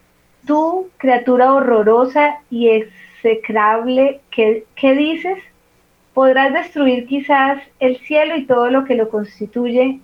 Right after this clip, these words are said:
Absolutamente no. Ni siquiera puedes hacer una mosca. Tú,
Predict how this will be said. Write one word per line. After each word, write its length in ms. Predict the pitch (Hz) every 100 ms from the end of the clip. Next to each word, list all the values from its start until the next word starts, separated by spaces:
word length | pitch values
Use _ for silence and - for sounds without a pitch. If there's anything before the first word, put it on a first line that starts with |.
| _ _
Absolutamente 960 | 233 233 - 214 202 214 220 220 220 220
no. 260 | 208 185 - _ _ _ _ _
Ni 220 | 262 277
siquiera 500 | 269 262 311 311 359 311
puedes 260 | 254 285
hacer 300 | 277 254 214
una 160 | 226 240
mosca. 520 | 233 220 - 190 185 - _ _ _ _ _
Tú, 380 | 277 294 311 302